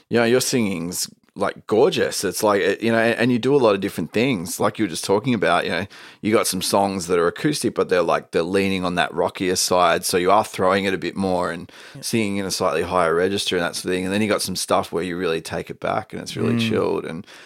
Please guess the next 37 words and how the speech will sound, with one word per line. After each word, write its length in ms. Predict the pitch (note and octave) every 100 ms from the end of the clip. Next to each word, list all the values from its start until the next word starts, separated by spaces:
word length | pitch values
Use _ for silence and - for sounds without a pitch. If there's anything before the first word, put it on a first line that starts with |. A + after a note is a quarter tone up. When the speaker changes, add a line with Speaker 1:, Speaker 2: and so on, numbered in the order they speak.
| -
Speaker 1:
and 160 | F2 F2
gentle. 420 | F2 F2+ F#2+ F2+
And 80 | F#2+
I 40 |
think 220 | A2 B2+ -
that's, 320 | F2+ - - - - - -
like 120 | G#2
we 40 | F2
were 60 |
talking 200 | F2+ F2
about 200 | E2 C#2
the 60 | -
space 480 | - - F#2+ E2 -
before 320 | E2+ - F2+
and 80 | E2
the 40 | E2
sonic 380 | - F2+ D#2+
field, 420 | - - G2+ F#2+ E2+
like, 160 | G#2
a 60 | F#2
voice 360 | F2 G#2 G2 -
can 180 | F2 D#2
really 280 | F2 E2 D#2
fill 320 | - F#2 E2+
that 160 | F2+
out 360 | F2 F2 F#2+ -
and, 120 | F2
Speaker 2:
Oh, 160 | C3+ B2
yeah. 220 | A#2 A#2
Speaker 1:
and 220 | A2 G2 F#2+
move 540 | F#2+ G2 G2+ F#2 F2
with 500 | F#2 F2 E2+ D2+ -
the 80 | F2
dynamics 680 | - E2+ E2 E2+ F#2 D2 -
in 100 | D#2+
the 80 | E2+
song. 440 | - F2 F2 F2